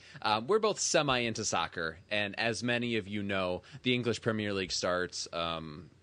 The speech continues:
less than a week from now, uh, this coming Saturday. So I figured it'd be fun for us each to give our top four, which would be Champions League spots, bottom three relegation spots, um, and that's what happened to, to Eric's club last year,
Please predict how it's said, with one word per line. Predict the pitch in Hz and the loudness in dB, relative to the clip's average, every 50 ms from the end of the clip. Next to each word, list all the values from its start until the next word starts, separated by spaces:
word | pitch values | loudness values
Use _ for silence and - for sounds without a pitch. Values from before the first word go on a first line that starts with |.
| - - - - 87 80 80 90 95 | -20 -20 -20 -20 -20 -18 -16 -6 -2
less | 104 120 151 - - | 0 0 0 0 -2
than | - 202 | -2 -2
a | 185 160 | -2 -2
week | 151 156 - | -2 -2 -4
from | - - 113 | -2 -4 -2
now, | 92 82 78 57 57 71 65 | -2 -2 -4 -4 -6 -6 -6
uh, | 73 87 87 | -4 -4 -4
this | 87 92 87 - | -4 -6 -6 -4
coming | - 110 113 120 117 101 | -4 -4 -2 -2 -4 -4
Saturday. | - - 107 104 101 95 92 92 87 85 85 - - - - - - | 0 0 2 2 2 0 0 0 0 0 0 -2 -8 -16 -20 -12 -6
So | - 139 | -2 -2
I | 131 | -2
figured | - 196 202 196 | 0 0 0 0
it'd | 165 151 | 0 0
be | 151 147 | -2 -2
fun | 135 - 147 135 135 131 123 - - - - - | 0 2 2 2 2 0 -2 -6 -10 -18 -20 -16
for | - - 139 135 | -4 0 2 4
us | 127 120 - | 4 2 0
each | 127 170 160 143 - - | -2 -6 -4 -4 -2 0
to | 151 | 2
give | 131 127 120 117 | 4 4 4 4
our | 113 104 | 4 2
top | - - 139 143 - - - | 2 2 2 2 2 2 0
four, | - - 143 131 120 117 117 139 147 | -2 0 0 2 4 2 2 0 -2
which | - 101 - - | -4 -6 -6 -4
would | 98 | -6
be | 101 | -4
Champions | - - 123 113 98 87 98 92 87 - | -2 0 0 0 0 0 -4 -6 -4 -4
League | 90 90 - | -6 -6 -6
spots, | - - 87 82 82 82 80 - - - - - - | -4 -2 0 0 0 0 -2 -4 -10 -14 -16 -8 -2
bottom | - 127 127 131 127 120 107 | 2 4 4 4 2 0 -2
three | - - 123 143 151 139 123 113 107 110 123 | -4 -4 0 2 2 2 2 2 -2 -4 -4
relegation | - 110 113 110 104 101 90 101 117 120 - - 95 | -2 0 2 2 2 2 0 0 0 0 0 -2 -6
spots, | - - - 82 80 85 87 - - - - - - - 127 - | -6 -4 -2 0 0 0 -2 -4 -10 -12 -14 -18 -18 -18 -12 -6
um, | - 90 87 85 82 82 - | -2 0 0 0 -2 -2 -2
and | 107 110 | 0 2
that's | 117 120 - - | 2 2 2 0
what | 120 104 | 0 2
happened | 104 104 95 - 95 90 | 2 2 2 0 -2 -4
to, | 90 85 82 - | -4 -4 -4 -4
to | - 139 - | -4 -4 -2
Eric's | 117 113 110 110 110 - - | 0 0 0 0 -2 -6 -4
club | - 101 95 90 | -4 -4 -4 -2
last | 95 92 85 85 82 - - - - | -2 -2 0 0 -2 -2 -4 -4 -2
year, | 98 87 80 78 | -2 -2 -4 -6